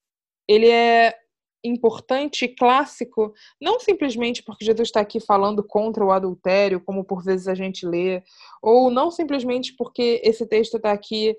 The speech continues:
e Jesus defendeu uma, uma pessoa condenada, ou um, um bandido, de acordo com a lei nesse momento, né? Uma, uma bandida. Pra mim, esse texto é importante, sobretudo, porque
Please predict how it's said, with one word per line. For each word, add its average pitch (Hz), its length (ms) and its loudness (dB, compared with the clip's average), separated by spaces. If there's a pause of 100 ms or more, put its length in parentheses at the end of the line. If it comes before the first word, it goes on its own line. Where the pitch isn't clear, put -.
(220)
e 220 80 -4
Jesus 208 340 2
defendeu 214 760 0
uma, 196 760 -6 (1700)
uma 214 100 -2
pessoa 214 280 -2
condenada, 190 920 -4 (300)
ou 220 360 2
um, 190 300 -10 (160)
um 196 140 -4
bandido, 196 760 -2
de 185 80 -8
acordo 190 360 -2
com 196 80 0
a 185 40 2
lei 185 200 -2
nesse 185 260 -6
momento, 185 460 -6
né? 180 160 -8
Uma, 180 200 -10
uma 226 220 -4
bandida. 196 640 -4 (1040)
Pra 233 160 2
mim, 254 160 -2
esse 311 160 -6
texto 285 300 -4
é - 20 -2
importante, 247 640 -4
sobretudo, 240 680 -2
porque 240 640 -2